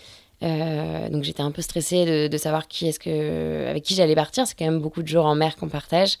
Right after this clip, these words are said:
Et ça a été une magnifique découverte de naviguer avec Corentin Auro. Euh, c'est quelqu'un qui, bon, je pense qu'il a beaucoup d'expérience en équipage, donc qui sait prendre soin de l'autre, qui sait m-, mettre, euh, l'autre à l'aise.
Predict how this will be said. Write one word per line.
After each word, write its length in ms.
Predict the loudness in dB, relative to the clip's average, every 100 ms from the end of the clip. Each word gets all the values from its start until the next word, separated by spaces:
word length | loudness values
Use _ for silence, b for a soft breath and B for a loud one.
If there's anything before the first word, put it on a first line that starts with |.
| B B B B B 0
Et 600 | 2 4 4 4 2 2
ça 100 | 0
a 40 |
été 200 | 0 2
une 220 | 2 2 2
magnifique 420 | 2 2 -2 -2
découverte 380 | -2 2 2 2
de 100 | 0
naviguer 300 | 0 2 4
avec 180 | 4
Corentin 340 | 0 -4 0 2
Auro. 260 | 6 8 8
Euh, 380 | 8 6 4 0
c'est 100 | -2
quelqu'un 240 | -4 -2
qui, 580 | -4 -4 -2 0 0 -2
bon, 100 | -2
je 80 | -6
pense 140 | -8
qu'il 80 | -6
a 20 |
beaucoup 220 | -6 -4 -2
d'expérience 500 | -2 0 2 2 0
en 60 |
équipage, 400 | -2 2 6 6
donc 160 | 4 -2
qui 140 | -4
sait 180 | 2 2
prendre 280 | 4 0 0
soin 200 | 0 0
de 80 | 8
l'autre, 320 | 10 10 8
qui 120 | -2
sait 300 | -4 0 2
m-, 420 | 0 -2 -4 -4 -4
mettre, 460 | 0 0 0 0
euh, 260 | 4 4 4
l'autre 260 | 2 2
à 60 | 2
l'aise. 240 | 2 2